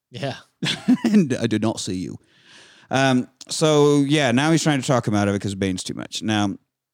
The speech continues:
Speaker 2: Miranda gets to see the machine, which is a huge energy source.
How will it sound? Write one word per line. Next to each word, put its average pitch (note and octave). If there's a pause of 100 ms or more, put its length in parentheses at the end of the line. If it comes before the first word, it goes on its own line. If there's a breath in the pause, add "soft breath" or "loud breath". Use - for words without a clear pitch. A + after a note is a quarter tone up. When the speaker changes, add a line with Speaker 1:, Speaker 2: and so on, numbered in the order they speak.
(200)
Speaker 2:
Miranda C#3
gets C#3
to C3
see C3+
the A#2+
machine, F#2+ (680)
which A2+
is A#2+
a A2+
huge C3
energy G2+
source. F2+